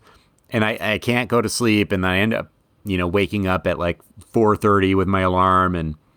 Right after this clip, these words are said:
I'm just tired the rest of the day chugging Monster. So, like, now that I work later and work from home, these late games don't bother me as much.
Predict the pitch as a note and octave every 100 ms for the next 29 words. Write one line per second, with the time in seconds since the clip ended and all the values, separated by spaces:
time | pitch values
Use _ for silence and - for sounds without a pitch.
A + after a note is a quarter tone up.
0 | _ _ - G#2 F#2+ F2+ - G2 F#2+ F#2+
1 | F2+ F#2 F2 - E2+ E2+ E2+ E2+ - F#2
2 | D#2+ F2 E2+ E2 E2 - - - _ -
3 | _ - - - D3+ C3 C3+ C3 B2 B2
4 | D3+ F3+ F#3 E3+ C3+ C#3 B2+ B2 B2 -
5 | C3 B2 C3+ - - - A2+ A2+ A#2 C3
6 | E3 F#3 _ _ _ A#2+ A2+ A2+ G2+ A#2
7 | A#2 - - F#2+ D2+ - A2 G#2+ B2+ G3
8 | - _ _ _ - B2+ G2+ A2+ A2 -
9 | A2 A2+ - G#2 G2 D#2+ E2 D#2+ F2+ F#2
10 | G2+ A#2 F#2+ C3 F3+ - -